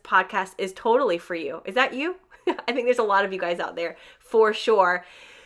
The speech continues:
So anyways, I just went through this process. I'm like, "Man, I don't know of another word that kind of,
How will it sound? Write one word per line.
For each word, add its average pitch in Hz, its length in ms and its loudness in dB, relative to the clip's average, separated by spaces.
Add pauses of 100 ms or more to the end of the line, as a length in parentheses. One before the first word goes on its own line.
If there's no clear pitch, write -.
(140)
So - 240 6
anyways, 269 600 6
I 254 160 2
just 269 260 -4
went 254 180 2
through 254 140 -2
this 220 160 -4
process. - 440 -12
I'm 202 100 -16
like, - 180 -20
"Man, 254 480 -8
I 240 140 -4
don't 269 180 -2
know 269 160 2
of 240 60 -4
another 208 340 -2
word 262 480 2
that 233 140 -2
kind 233 280 -2
of, 196 200 2